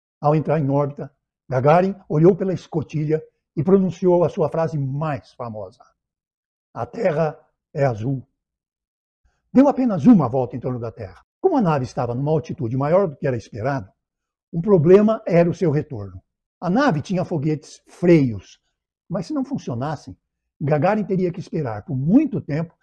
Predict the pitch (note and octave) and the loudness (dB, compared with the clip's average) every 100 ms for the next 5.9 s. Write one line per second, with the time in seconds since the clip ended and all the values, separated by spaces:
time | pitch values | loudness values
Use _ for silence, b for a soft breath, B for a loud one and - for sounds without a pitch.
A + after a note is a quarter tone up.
0 | _ _ - E3+ - A3 A3 G3+ F#3 F3 | _ _ -6 -6 -2 -2 0 -2 -2 -4
1 | E3+ F#3 F3 F#3 G3 F#3+ D3 C3+ - _ | -4 -6 -6 -6 -8 -8 -4 -4 -6 _
2 | _ - C4+ D#4 - G#3 E3 - A2+ C#3+ | _ -6 0 0 2 0 -2 -6 -6 -4
3 | E3+ E3+ - - C3+ B2 C3+ C#3+ D3 - | -6 -8 -12 -10 -8 -6 -4 -4 -6 -6
4 | D3 A2+ D3 C3+ G2 _ _ _ - F3+ | -6 -6 -8 -8 -12 _ _ _ -2 0
5 | D#3 A#3 G3+ E3+ - D3 A2+ G2+ | 4 2 2 -2 -4 -8 -8 -12